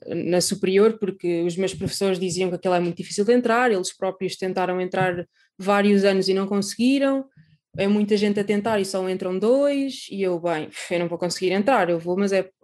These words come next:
preparar-me para isto." E, e pronto, e fiz esse ano que não só serviu para me preparar para a licenciatura, como para investir em, em música original e tocar e dar concertos na Figueira.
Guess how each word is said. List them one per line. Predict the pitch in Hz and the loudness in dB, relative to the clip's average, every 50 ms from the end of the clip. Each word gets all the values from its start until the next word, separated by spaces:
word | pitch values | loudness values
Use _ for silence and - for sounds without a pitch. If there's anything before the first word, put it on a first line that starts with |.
| _ - | _ -2
preparar-me | 214 208 202 202 196 180 175 175 175 185 190 208 220 247 285 - _ _ _ _ _ - | -2 0 2 2 0 2 2 0 0 -2 -2 -4 -4 -6 -6 -10 _ _ _ _ _ -2
para | 220 196 | 0 2
isto." | 190 190 185 185 196 196 - - - 269 277 - _ _ _ _ _ _ _ - - | 2 0 0 -4 -6 -6 -8 -8 -8 -10 -10 -12 _ _ _ _ _ _ _ -10 0
E, | - 247 247 240 240 240 240 - | 2 4 6 6 6 4 4 2
e | 269 | 0
pronto, | 277 - 311 302 302 294 | 2 2 4 4 4 2
e | 240 | 2
fiz | - 220 202 | 2 2 4
esse | 214 214 208 - - 240 | 4 4 2 4 2 2
ano | 226 214 208 202 | 2 2 0 -2
que | 202 - 226 214 196 180 | -2 -2 0 0 0 0
não | - 196 208 214 214 | -2 -2 -2 -2 -2
só | 208 - 226 214 | -2 -2 -2 -2
serviu | 208 - 220 214 202 220 214 | 0 0 -2 -2 0 -2 -2
para | 208 208 202 208 | -2 0 -2 -2
me | 202 | -2
preparar | 202 208 202 202 214 208 202 190 185 175 - | -2 -4 -6 -4 -2 -2 -2 -2 -4 -4 -6
para | - 190 190 | -6 -4 -2
a | |
licenciatura, | 196 202 202 208 214 202 208 226 226 208 226 240 240 247 247 | -2 -2 -2 -2 -4 -2 -2 -4 -6 -4 -2 0 0 0 2
como | 247 240 233 233 226 226 | 2 0 0 0 -2 -4
para | - 240 233 233 233 240 240 240 233 233 _ _ _ _ _ _ _ - - _ | -4 -2 0 0 0 -2 -2 -4 -8 -10 _ _ _ _ _ _ _ -20 -20 _
investir | - 220 220 214 220 - - - 208 202 190 | -4 -4 -4 -2 -4 -8 -8 -4 -4 -2 0
em, | 190 190 185 185 180 175 175 175 165 - | 0 0 -2 -2 -2 -4 -6 -8 -8 -6
em | - 180 175 175 170 170 | -6 -4 -4 -4 -4 -2
música | 175 180 190 202 196 196 196 196 196 | 0 2 2 2 2 0 0 0 0
original | 180 180 175 165 170 165 160 165 180 190 196 196 196 190 190 190 | 0 0 -2 -6 -6 -4 -4 -2 -2 0 0 0 0 0 0 -2
e | 185 180 156 | -2 -4 -8
tocar | _ - _ - 170 170 185 190 190 185 180 | _ -16 _ -4 -2 0 0 0 0 0 0
e | 185 180 | 0 0
dar | 175 170 196 | 0 -2 -4
concertos | - 185 175 170 - 185 175 180 - - | -6 -8 -6 -6 -4 -4 -6 -6 -4 -2
na | 196 185 | -2 -2
Figueira. | 190 - 170 147 - 156 170 185 190 190 190 185 185 185 190 190 190 185 185 | -4 -6 -10 -4 -2 0 2 2 4 4 4 4 4 2 2 0 -2 -4 -8